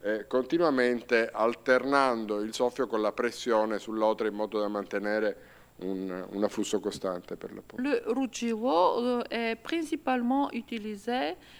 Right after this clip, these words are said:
Speaker 2: dans des solos, quand on joue des solos avec l'instrument,
Speaker 1: Mhm.
Speaker 2: alors que dans la musique de l'orchestre, on le couvre.
Speaker 1: Sì, il bordone è utilizzato, eh, principalmente quando lo strumento suona da solo, ma lo si,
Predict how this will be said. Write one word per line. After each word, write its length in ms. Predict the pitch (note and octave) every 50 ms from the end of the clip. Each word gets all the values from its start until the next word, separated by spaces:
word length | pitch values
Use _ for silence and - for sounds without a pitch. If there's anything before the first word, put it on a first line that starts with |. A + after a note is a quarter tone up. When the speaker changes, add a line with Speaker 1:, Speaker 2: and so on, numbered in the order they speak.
| - - -
Speaker 2:
dans 260 | A3 G3+ B3 B3 B3+ A#3+
des 140 | A3 A#3+ A3+
solos, 460 | - - B3+ B3 A#3+ A#3+ A#3 A#3 A#3
quand 300 | - - G#3 G#3 G3+ - G3+
on 120 | G3+ G3+
joue 160 | G3 A3+ A#3+
des 120 | G#3+ G#3+ G3+
solos 460 | - - G#3+ G#3 G3+ G3+ A3+ A#3+ A3+
avec 320 | G3+ F#3 F#3+ F#3 F3+ -
l'instrument, 760 | F#3 F#3 F#3 - - - G3 G3 F#3 F#3 F3+ F3+ G#3 B3+ F#4+ - - - - -
Speaker 1:
Mhm. 260 | A2 G#2+ C3 D3 E3 D#3+ - _ -
Speaker 2:
alors 360 | A3 A3+ A3+ B3 C#4+ D#4+ D4+
que 100 | - D4+
dans 200 | B3+ C4 C#4 C#4+
la 140 | C#4 C#4 C4+
musique 340 | B3 B3+ B3+ B3 C#4 C#4+ C4+
de 100 | A#3 A#3+
l'orchestre, 640 | G#3+ G#3+ G#3+ - - - C4 C#4+ D4+ D4 - - C4
on 80 | B3+ A#3+
le 140 | A3+ A3
couvre. 480 | G#3+ - - G#3 G3+ E3 G3 - F3+ F#3+ G3 - - -
Speaker 1:
Sì, 240 | - - A2 F#2 - - - - - - -
il 160 | - A2 A#2+
bordone 640 | A#2+ B2+ C#3 C#3 C#3+ F3 F3+ F3 D#3 C#3 B2 A#2 A2
è 220 | G#2+ A#2 A#2+ B2 A#2+
utilizzato, 1500 | A#2+ A#2+ A2+ A2 - A#2+ A2 A#2 A#2+ A2 A2 C3+ C3+ C3 B2 A#2 - - A2 G#2+ G2+ G2+ G2+ G2+ - G2+ G2+ G2+ G2+
eh, 60 | F#2+ - - - G#2+ F#2+ -
principalmente 1040 | - A2 A2+ G#2 - B2 G#2+ - A#2 A2+ A#2 B2 C3 C3 B2+ B2 - - A2 G2 -
quando 260 | - G#2+ A2 A2+ A2+
lo 60 | G#2 F#2+
strumento 480 | - - A#2 A#2+ B2 A#2+ A#2 - A2
suona 260 | F#2+ - A2 A2 A2+
da 140 | B2 D3 E3
solo, 400 | D#3 - C#3 A#2+ B2+ C3 B2+ A#2
ma 140 | A2 A2 G#2+
lo 160 | G#2+ A2 G#2+
si, 360 | G#2 - - A2+ A2+ A#2 A2+